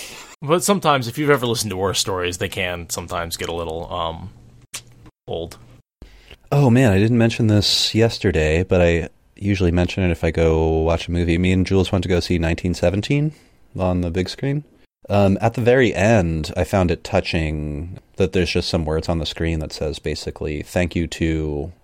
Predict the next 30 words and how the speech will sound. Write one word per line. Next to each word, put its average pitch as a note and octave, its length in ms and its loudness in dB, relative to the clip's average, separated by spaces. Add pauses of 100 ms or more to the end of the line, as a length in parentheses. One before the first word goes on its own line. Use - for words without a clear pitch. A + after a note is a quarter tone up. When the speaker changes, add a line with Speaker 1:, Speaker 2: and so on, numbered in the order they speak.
(100)
Speaker 2:
and D#2+ 180 -6
I D2 100 -4
forget D2+ 280 -6
the D2+ 200 -8 (220)
gentleman's D2+ 460 -6
name, D#2 300 -4
but, - 180 -6 (300)
"Thank G#2 200 2
you G#2 60 4
to F2 80 2
so-and-so E2 600 2
for E2 160 -4
telling D#2+ 340 0
us D#2 140 -8
these - 180 -10
stories." D2+ 600 -6 (520)
Speaker 1:
Oh, D#3+ 80 0
nice. B2+ 400 -2 (360)
Speaker 2:
I F#2+ 100 2
noticed A2 380 4
that G2 180 2 (220)
he G#2+ 140 0
had G2+ 100 4
the F#2 80 -2
same G2+ 400 2
surname B2+ 680 0
as G#2+ 200 -2
one G2 120 2
of F#2 100 2
the E2+ 140 2